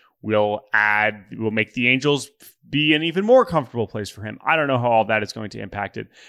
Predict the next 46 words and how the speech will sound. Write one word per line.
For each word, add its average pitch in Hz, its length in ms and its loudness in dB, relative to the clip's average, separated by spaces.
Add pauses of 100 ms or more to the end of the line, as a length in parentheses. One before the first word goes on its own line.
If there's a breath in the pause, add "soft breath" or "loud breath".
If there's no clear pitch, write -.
(200 loud breath)
but 156 100 6
I 175 80 6
do 233 160 2
think 175 340 -2
that 135 160 -4
that 127 220 4
is 117 120 -2
an 120 100 -6
element 110 460 -2
that, 110 320 -2
that 110 140 -6
is 101 240 -10 (200)
undeniable 123 640 0
at 101 80 -8
this 107 120 -8
point, 123 220 -4
regardless 147 480 2
of 135 80 -8
how 127 160 0
it 117 80 -4
impacts 110 400 -4
the 104 160 -2
actual 101 560 -4 (360 soft breath)
money 117 420 2
and 101 160 -6
total 107 260 -2
dollar, 135 400 2
dollar 135 320 2
value 101 300 0
at 98 80 -8
the 107 100 -12
end 101 100 -10
of 92 40 -12
the 92 60 -12 (100)
day, 95 260 -6 (540 soft breath)
is 120 500 2
now 127 760 0
he, 120 500 -6
whether 113 260 0
he's 113 140 -10
getting 120 260 -2
the 107 60 -10
Tommy 113 320 -4
John 107 240 -6
this 131 180 -6
week 120 240 -4